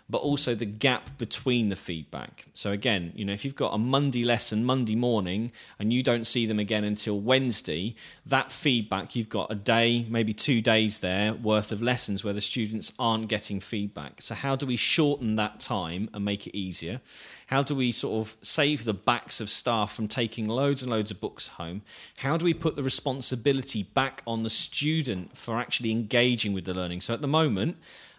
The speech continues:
um, and I know people who bring books home and they actually stick the worksheets in for the students.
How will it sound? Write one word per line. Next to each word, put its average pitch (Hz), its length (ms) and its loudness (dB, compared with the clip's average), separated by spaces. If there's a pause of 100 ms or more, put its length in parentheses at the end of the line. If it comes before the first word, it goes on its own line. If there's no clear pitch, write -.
um, 110 300 2
and 120 140 0
I 143 80 4
know 127 160 2
people 120 280 -4
who 110 80 2
bring 151 300 2
books - 280 -2
home 104 440 0
and 139 100 -4
they 147 120 0
actually 151 240 -4
stick - 560 0
the 143 100 2
worksheets 139 640 0
in 147 200 2
for 127 140 -6
the 123 100 -4
students. 143 720 -4